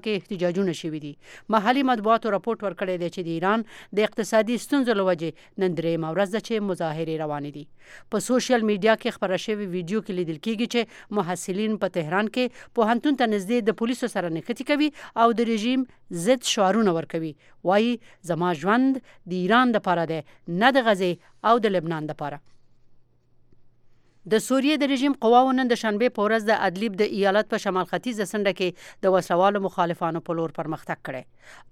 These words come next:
دا آخري ځای دی چې د حکومت په لاس کې نه دی. دا خبر د سوریې دولتي خبري اژانس ورکړی دی. د حکومت او ائتلاف قواوې چې د روسیې جنگي الوتکې ورسره ملاتړ کوي، د دوشنبې د ورځې راهیسې د وسلوالو ډلو په ضد د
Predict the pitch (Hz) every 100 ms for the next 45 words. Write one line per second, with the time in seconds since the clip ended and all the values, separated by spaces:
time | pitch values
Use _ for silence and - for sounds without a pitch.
0 | - - 180 180 214 - 208 - 208 247
1 | 240 220 226 220 180 160 185 170 175 160
2 | 160 - 165 156 170 - _ - - -
3 | - - - 196 220 240 247 254 - 233
4 | - 226 214 240 202 185 180 196 220 -
5 | 175 170 180 170 151 139 - - - 135
6 | 131 _ - _ - 180 165 190 196 202
7 | 185 180 165 190 190 214 220 226 233 -
8 | - 214 196 202 - 240 180 202 196 220
9 | 233 - 180 180 240 208 180 - 165 165
10 | 156 196 202 262 269 254 - - 214 208
11 | 311 277 240 247 226 226 202 180 175 214
12 | - 233 190 190 170 - 165 196 180 175
13 | 170 170 165 175 254 - - - - -
14 | 175 196 226